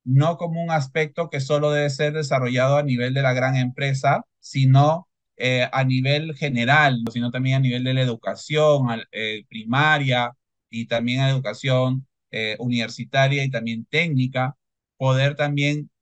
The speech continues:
eh, involucrar a las autoridades en entender que debemos comenzar a mirar a la innovación como una herramienta para el cierre de las brechas sociales en educación, a nivel de,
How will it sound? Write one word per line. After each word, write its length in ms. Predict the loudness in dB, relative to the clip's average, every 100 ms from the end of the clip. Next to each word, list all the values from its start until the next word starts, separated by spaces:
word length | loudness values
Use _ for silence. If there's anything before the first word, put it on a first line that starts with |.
| _
eh, 240 | -4 -2 0
involucrar 720 | 0 0 -2 -4 0 4 4
a 20 |
las 220 | 2 0
autoridades 640 | -2 -6 -6 -4 0 0 0
en 140 | -2
entender 720 | -2 -2 -6 -6 0 0 0 -6 _ _ _
que 320 | 0 2 2 2
debemos 480 | -2 -2 -2 -2
comenzar 420 | -4 -4 -2 0 0
a 60 |
mirar 340 | 0 0 2 2
a 20 |
la 60 | 0
innovación 720 | -2 -2 -4 -6 -6 -4 -4
como 180 | -2
una 120 | 0 2
herramienta 500 | 0 0 0 -2 -2
para 100 | -4
el 80 |
cierre 300 | -4 -4 -2
de 60 | -2
las 140 | -2
brechas 300 | -6 -6 -6
sociales 640 | -6 -10 -4 0 0 0 -4
en 140 | -6
educación, 800 | -8 -10 -12 -8 -2 0 2 0
a 60 | -2
nivel 320 | -4 -4 -2
de, 280 | 0 0